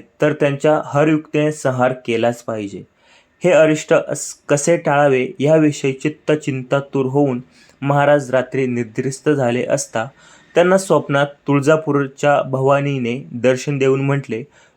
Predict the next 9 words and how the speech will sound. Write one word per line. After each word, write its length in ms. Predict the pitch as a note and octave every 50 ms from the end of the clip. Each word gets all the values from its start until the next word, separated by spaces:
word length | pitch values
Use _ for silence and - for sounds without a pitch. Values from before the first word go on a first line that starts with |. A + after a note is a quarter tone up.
| _ _ -
"तू 100 | E3 E3
काही 240 | D#3+ - E3+ E3 D#3+
चिंता 380 | D#3 - D3+ C3+ C3 B2 D3+ D3
करू 300 | C#3+ - - A#2+ A2 A2
नको, 320 | G#2+ G#2+ G#2 - - G2+ - - _ _ _ _ _ _ _ -
तुझ्या 240 | C#3+ D3+ D3 E3+ F3+
हाती 360 | F3 D#3 C#3+ B2 C#3 D3 - -
अफजलखानाचा 760 | C3+ C3 A#2+ A#2+ C#3+ D3 D3 - C#3+ C3+ C3+ C3+ C3+ - C#3
वध 240 | C3 C3 C3+ C#3+ C3+